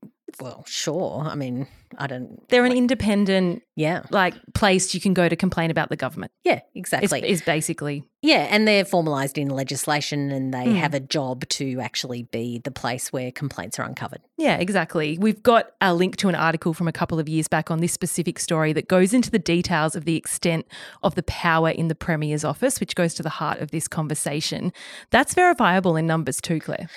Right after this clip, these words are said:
Speaker 1: It really is. So what this report found is that the Andrews office, the Premier's office,
Speaker 2: Mm.
Speaker 1: employed more than eighty staff in twenty twenty-two. For comparison, in that year, the Prime Minister's office had about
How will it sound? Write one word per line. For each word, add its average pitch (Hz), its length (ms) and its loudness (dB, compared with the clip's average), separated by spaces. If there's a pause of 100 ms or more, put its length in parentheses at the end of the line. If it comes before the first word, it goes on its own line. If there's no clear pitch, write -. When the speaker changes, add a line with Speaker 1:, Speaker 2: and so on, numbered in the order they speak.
Speaker 1:
It 202 180 2
really 180 420 2
is. 131 140 -4
So 156 360 2
what 180 360 0
this - 280 -4
report 135 360 -6
found 113 380 -4
is 131 260 -4
that 135 280 -4
the 143 140 -2
Andrews 127 640 -4 (360)
office, - 600 -4 (120)
the 143 160 -2 (240)
Premier's 147 600 -2
office, 170 540 -2
Speaker 2:
Mm. - 40 -16 (220)
Speaker 1:
employed 214 480 0
more 160 160 2
than 139 160 -4 (100)
eighty 139 300 -4
staff 143 640 -4
in 147 160 -4
twenty 135 280 -4
twenty-two. 139 720 -6 (380)
For - 140 -2
comparison, 143 840 -2
in 156 180 -2
that 127 220 -4
year, 143 320 -6
the 170 100 -4
Prime 180 400 2
Minister's 139 420 -4
office 120 280 -8
had 123 100 -10
about - 220 -8